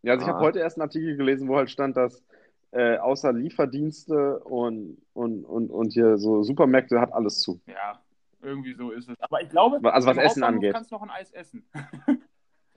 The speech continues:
Speaker 1: Ja, aber zum Beispiel Döner hat auch noch auf. Ach nee, Döner gilt ja als
Speaker 3: Nee, nee, nee,
Speaker 1: Lieferdienst.
Speaker 3: pass mal
Speaker 1: Ja.
Speaker 3: auf.
Speaker 1: Ja.
Speaker 3: Es ist so, es ist, äh, äh, Döner ist, ähm, ähm,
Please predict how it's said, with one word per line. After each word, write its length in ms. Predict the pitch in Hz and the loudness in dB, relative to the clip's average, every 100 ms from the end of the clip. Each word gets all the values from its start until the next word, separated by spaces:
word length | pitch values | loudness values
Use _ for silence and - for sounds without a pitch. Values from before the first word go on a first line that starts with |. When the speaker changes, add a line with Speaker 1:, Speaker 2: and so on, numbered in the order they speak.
| _ | _
Speaker 1:
Ja, 60 | 131 | 2
aber 160 | 135 139 | 4 2
zum 120 | 156 | 0
Beispiel 260 | 156 165 | 0 0
Döner 300 | 147 156 190 | 2 2 2
hat 120 | 180 175 | -2 -4
auch 140 | 214 | -4
noch 120 | 131 | -4
auf. 260 | 110 95 95 | -4 -4 -6
Ach 120 | - | -8
nee, 120 | 135 117 | -6 -2
Döner 240 | 131 123 | -2 -2
gilt 180 | 127 127 | -2 -2
ja 60 | |
als 80 | 117 | 0
Speaker 3:
Nee, 60 | 240 | 0
nee, 60 | 311 | -2
nee, 0 | |
Speaker 1:
Lieferdienst. 340 | 202 - - | -4 -6 -8
Speaker 3:
pass 120 | 202 | -10
mal 100 | - | -8
Speaker 1:
Ja. 60 | 269 | -8
Speaker 3:
auf. 160 | 202 - - | -10 -12 -18
Speaker 1:
Ja. 140 | - | -18
Speaker 3:
Es 180 | - - | -16 -20
ist 140 | 196 | _
so, 140 | - 165 | -20 -14
es 220 | 160 160 | -12 -12
ist, 180 | 190 _ _ | -16 _ _
äh, 140 | 156 165 | -10 -10
äh, 180 | - 165 | -10 -10
Döner 320 | 156 240 226 | -8 -8 -8
ist, 220 | 196 _ | -10 _
ähm, 460 | - 180 175 165 156 - | -14 -14 -16 -20 -20 -16
ähm, 500 | 143 143 139 135 123 | -10 -8 -8 -10 -12